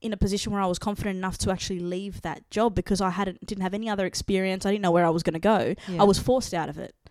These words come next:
Speaker 1: And because of that, that gave me a new experience, a new experience. And then I realised that, okay, it's not me. It's not me that
Speaker 2: Yeah.
Speaker 1: i-, what they were saying wasn't true, even though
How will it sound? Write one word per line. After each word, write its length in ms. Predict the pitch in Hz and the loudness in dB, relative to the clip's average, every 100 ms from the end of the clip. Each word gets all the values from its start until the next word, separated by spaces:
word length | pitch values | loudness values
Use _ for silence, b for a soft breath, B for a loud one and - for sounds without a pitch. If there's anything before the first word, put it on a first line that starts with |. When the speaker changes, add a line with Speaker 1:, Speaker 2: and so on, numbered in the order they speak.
| b b b b | b b b b
Speaker 1:
And 140 | 208 202 | 0 4
because 280 | 202 269 208 | 4 6 4
of 60 | |
that, 320 | 208 247 160 - | 6 6 6 4
that 160 | - | 2
gave 160 | 202 196 | 2 2
me 100 | 185 | -2
a 80 | 175 | -4
new 180 | 214 269 | -6 -6
experience, 540 | - 180 143 147 180 | -2 -2 -2 -4 -4
a 60 | 196 | -4
new 160 | 214 | -2
experience. 440 | 247 - 185 170 202 | -2 0 0 0 -4
And 60 | |
then 80 | 202 | -2
I 40 | 202 | 2
realised 380 | 208 208 190 | 6 6 6
that, 100 | 202 214 | 6 2
okay, 200 | 226 190 | 2 2
it's 180 | - | 2
not 260 | 214 214 - | 4 4 2
me. 420 | 196 196 180 151 | -4 -4 -6 -10
It's 200 | 190 - | -12 -8
not 200 | 214 214 214 | -2 0 0
me 220 | 208 202 | -2 0
that 200 | 190 190 | 2 2
Speaker 2:
Yeah. 240 | 180 165 165 B B | 2 -2 -6 B B
Speaker 1:
i-, 200 | 170 151 208 | -6 2 8
what 200 | 240 240 | 8 8
they 80 | |
were 100 | 220 | 6
saying 360 | 202 214 202 196 | 6 4 2 2
wasn't 380 | 190 185 185 - | 0 0 -2 -8
true, 320 | - 285 220 | -8 -4 -4
even 300 | 160 208 196 185 | -2 -4 -4 -6
though 180 | 175 | -6